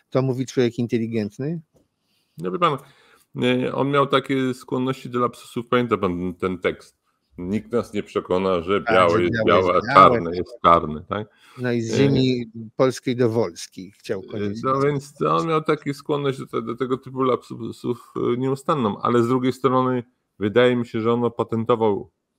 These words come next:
Speaker 2: jedną rzecz, znaczy on opatentował, mm, e, to, że emocje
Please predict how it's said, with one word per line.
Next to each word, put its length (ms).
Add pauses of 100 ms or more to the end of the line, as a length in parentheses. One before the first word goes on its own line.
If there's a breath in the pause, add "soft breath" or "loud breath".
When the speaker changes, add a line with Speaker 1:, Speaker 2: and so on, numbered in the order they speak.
(160)
Speaker 2:
jedną 360
rzecz, 300
znaczy 480 (520)
on 180
opatentował, 1120 (220)
mm, 640 (600)
e, 300
to, 260
że 200
emocje 680